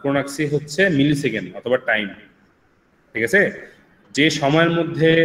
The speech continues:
muscle contraction দেখা যায় তাকে বলে chronaxie, যে ভোল্টেজের কারণে muscle contraction দেখা যায় তাকে বলি আমরা রিওবেস। কিন্তু chronaxie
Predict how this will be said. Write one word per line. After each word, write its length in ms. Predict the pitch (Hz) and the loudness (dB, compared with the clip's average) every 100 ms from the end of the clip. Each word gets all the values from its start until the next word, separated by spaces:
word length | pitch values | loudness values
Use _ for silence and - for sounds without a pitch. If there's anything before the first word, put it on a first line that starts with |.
| 160 - - _ _ _ - | 0 -8 -20 _ _ _ -6
muscle 180 | 123 156 165 | -2 0 2
contraction 340 | 165 170 175 170 | 2 0 2 2
দেখা 160 | 160 156 | 2 4
যায় 140 | 160 160 - | 2 2 -2
তাকে 140 | 135 139 | -2 0
বলে 120 | 135 131 | 0 -2
chronaxie, 420 | 135 143 139 - 190 - - - _ - 107 | 0 0 -2 -4 -4 -6 -18 -20 _ -8 2
যে 80 | 165 120 | 2 4
ভোল্টেজের 400 | 123 165 175 180 | 4 4 4 4
কারণে 200 | 170 165 151 | 4 4 2
muscle 180 | 139 131 | 2 0
contraction 340 | 131 120 - 117 113 | 0 -2 -6 -2 -2
দেখা 140 | 113 107 | -2 -2
যায় 140 | 143 - | 0 -2
তাকে 160 | 113 107 | -4 -6
বলি 120 | 101 98 | -6 -2
আমরা 120 | 127 107 | 0 0
রিওবেস। 340 | 104 92 107 - - - _ _ _ - | -2 -6 -12 -18 -20 -20 _ _ _ 0
কিন্তু 200 | 196 170 170 - | 4 4 2 0
chronaxie 400 | 160 151 165 - | 4 6 6 4